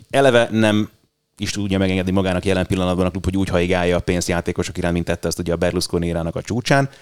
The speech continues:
viszont meg is van abszolút minden a klub környékén adott ahhoz, hogy ezek a játékosok ki tudjanak teljesedni, bizalmat kapjanak, türelmet, fejlődni tudjanak,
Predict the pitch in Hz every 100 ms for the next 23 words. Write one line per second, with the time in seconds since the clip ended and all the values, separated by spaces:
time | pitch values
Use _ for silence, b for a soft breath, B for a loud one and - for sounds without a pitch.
0 | B - 113 131 139 127 110 98 98 -
1 | 95 92 104 120 117 101 87 95 90 90
2 | 85 82 87 82 82 80 - - _ 92
3 | 82 85 78 b b - 87 85 90 87
4 | 85 87 87 - - 127 101 92 85 85
5 | 82 85 82 80 120 101 90 - 87 -
6 | 87 87 - 117 101 92 85 - 104 107
7 | 98 90 90 87 90 -